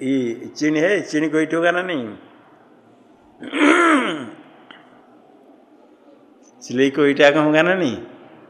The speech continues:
बलादि नहीं। क्या चिली का रहता है? चि-, चि-, चिन्ह क्या क्या रहता है? ई। अर्धा तो है, ईट आगम होगा? क्यों नहीं होगा? हाँ, भू अग्र ई।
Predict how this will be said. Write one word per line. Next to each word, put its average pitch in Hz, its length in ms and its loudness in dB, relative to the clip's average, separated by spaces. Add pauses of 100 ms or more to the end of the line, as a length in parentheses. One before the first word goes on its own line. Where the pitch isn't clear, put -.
(440)
बलादि 120 400 2
नहीं। 110 300 -6 (840)
क्या 110 300 -6
चिली 117 380 -6
का 127 140 0
रहता 123 260 0
है? 117 60 -2
चि-, 123 300 -8
चि-, 123 360 -16
चिन्ह 135 280 -2
क्या 139 140 0
क्या 151 160 2
रहता 165 240 0
है? 104 240 -4
ई। 139 440 -2 (500)
अर्धा 120 240 6
तो 143 120 2
है, 143 480 2 (1000)
ईट 127 160 -2
आगम 135 220 4
होगा? 147 340 6 (720)
क्यों 147 120 2
नहीं 160 140 2
होगा? 107 280 0 (880)
हाँ, 95 420 -12
भू 120 260 -4
अग्र 135 260 4
ई। 117 500 -2